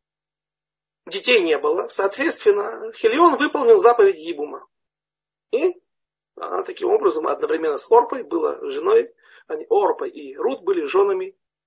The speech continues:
Хелиона второго. После того, как Орпа отказалась от своего статуса,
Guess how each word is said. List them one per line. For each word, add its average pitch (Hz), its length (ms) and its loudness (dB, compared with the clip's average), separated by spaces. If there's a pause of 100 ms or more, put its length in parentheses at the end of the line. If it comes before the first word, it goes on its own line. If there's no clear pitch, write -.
(180)
Хелиона 143 680 -6
второго. 120 520 -8 (120)
После - 240 -8
того, 156 260 2
как 127 220 -10
Орпа 190 320 6
отказалась 147 640 -2
от - 100 -18
своего 127 480 -6
статуса, - 580 -8